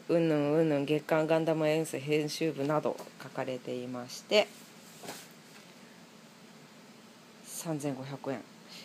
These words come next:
本の厚さはというと、こんな感じ。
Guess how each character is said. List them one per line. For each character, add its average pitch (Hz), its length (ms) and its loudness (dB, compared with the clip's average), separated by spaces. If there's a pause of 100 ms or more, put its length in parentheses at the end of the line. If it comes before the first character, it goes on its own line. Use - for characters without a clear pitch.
(580)
本 170 220 2
の 147 180 0
厚 147 240 -6
さ 165 140 -2
は 160 160 2
と 143 140 -6
い 135 220 -4
う 135 120 -14
と、 190 180 4 (1500)
こ 160 80 -6
ん 151 60 -6
な 143 100 -8
感 151 280 -8
じ。 147 240 -8